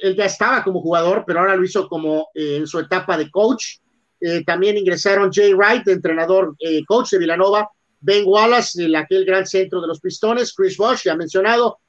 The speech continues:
el gran coach Rick Edelman llevó a Portland dos años seguidos a la final, bueno, años no seguidos, pero en dos años a los Blazers, y luego montó aquel gran equipo de Sacramento con Chris Webber, que también ingresó, además de la jugadora Yolanda Griffith,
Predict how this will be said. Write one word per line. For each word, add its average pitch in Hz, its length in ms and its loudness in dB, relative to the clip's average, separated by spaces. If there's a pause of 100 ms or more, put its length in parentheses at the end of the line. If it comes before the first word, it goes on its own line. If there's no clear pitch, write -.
(200)
el 147 100 -6
gran 208 220 0
coach 226 320 0
Rick 208 180 0
Edelman 220 360 2
llevó 180 200 2
a 185 80 -2
Portland 180 440 0
dos 190 220 0
años 190 320 0
seguidos 190 400 -2
a 170 60 0
la 156 120 -2
final, 185 360 -2
bueno, 185 180 0 (160)
años 196 540 -2 (340)
no 190 120 2
seguidos, 214 400 0
pero 185 140 -2
en 175 60 -4
dos 208 240 0
años 214 300 0
a 180 60 2
los 151 140 -8
Blazers, 214 420 0
y 190 40 2
luego 190 200 2
montó 190 240 -2
aquel 190 200 -2
gran 190 160 0
equipo 190 300 -4
de 180 60 -4
Sacramento 175 680 -4 (300)
con 185 220 0
Chris 220 260 0
Webber, 220 300 2
que 190 120 0
también 196 480 0
ingresó, 202 580 0 (340)
además 175 380 0
de 196 80 2
la 170 100 0
jugadora 180 420 0
Yolanda 190 580 0 (160)
Griffith, 220 480 0